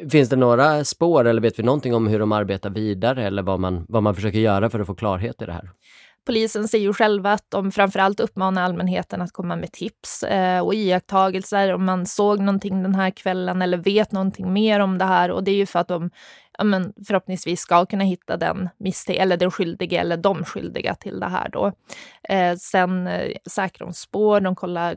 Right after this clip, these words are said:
Speaker 2: kameraövervakning i området och det är ju också för att kanske kunna se vem eller vilka personer det är som ligger bakom det här.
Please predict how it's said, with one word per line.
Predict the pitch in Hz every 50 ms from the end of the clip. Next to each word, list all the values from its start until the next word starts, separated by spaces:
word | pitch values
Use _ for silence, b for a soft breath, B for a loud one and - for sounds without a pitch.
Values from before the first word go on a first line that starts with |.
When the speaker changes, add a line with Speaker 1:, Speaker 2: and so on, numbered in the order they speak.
| - _
Speaker 2:
kameraövervakning | - 202 196 185 180 180 175 175 175 175 170 175 175 190 - - 180 175 180 180 185 190 202 - - - - 202 202
i | 202
området | 202 202 190 190 196 196 190 190 185 175 185 185 - _ -
och | 196 196
det | 190
är | 190
ju | 202 190
också | 190 - - - 196
för | - 175
att | 180 -
kanske | - 180 180 - -
kunna | - 170 175 180
se | 170 - - 202 185 175
vem | 170 170 185 175 170 175
eller | 170 170 170
vilka | 185 170 170 - - 185 175
personer | - 185 - 196 185 180 175 175
det | 180 170
är | 170 185
som | - - 190
ligger | 180 175 170 180
bakom | 185 202 185 180 - _ - 220 233 202 175
det | -
här. | 180 180 - 180 196